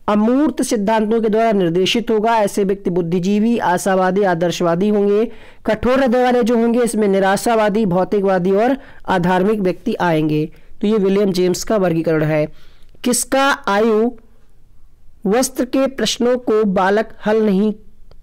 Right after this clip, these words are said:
कर पाता उसे कहा जाता है? क्वेश्चन गलत है ये, चाहेंगे क्वेश्चन में टाइपिंग मिस्टेक है। क्वेश्चन नंबर इकतीस देखिए आप,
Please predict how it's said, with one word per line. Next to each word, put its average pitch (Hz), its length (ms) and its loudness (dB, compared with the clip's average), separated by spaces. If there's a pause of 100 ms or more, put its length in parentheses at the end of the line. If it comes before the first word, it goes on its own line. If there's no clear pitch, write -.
(180)
कर 190 160 2
पाता 208 420 0
उसे 196 280 0
कहा 175 260 0
जाता 147 280 0
है? 151 220 -2
क्वेश्चन 214 380 -2
गलत 175 380 0
है 156 100 0
ये, 147 220 -2 (760)
चाहेंगे 226 300 2
क्वेश्चन 226 340 0
में 233 140 2
टाइपिंग 208 340 0
मिस्टेक 185 400 -2
है। 240 80 0
क्वेश्चन 233 300 0
नंबर 220 220 2
इकतीस 196 320 -2
देखिए 165 340 0
आप, 156 220 0